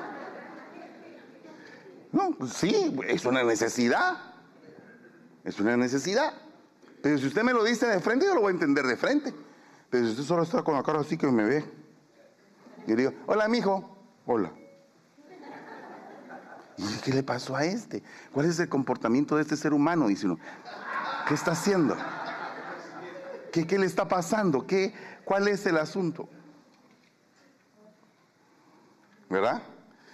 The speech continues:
De igual manera, si yo no le hablo claro a usted, usted dirá, "El pastor está enojado conmi-, conmigo, pero a mí me duele el estómago y usted no lo sabe".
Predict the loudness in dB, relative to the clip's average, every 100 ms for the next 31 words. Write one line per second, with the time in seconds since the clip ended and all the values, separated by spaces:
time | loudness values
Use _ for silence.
0 | -12 -2 2 4 2 2 2 2 2 2
1 | 2 2 2 2 2 2 4 2 2 0
2 | 0 -8 -10 -6 0 2 4 0 -6 -20
3 | -14 -4 0 0 0 -2 0 0 2 0
4 | 0 0 2 2 0 0 2 0 -4 -2
5 | 0 0 0 0 0 0 0 2 2 0
6 | 0 0 2 2 0 -6 -10 -4 -2 -4
7 | -4 -4 0 0 0 -2 -6 -8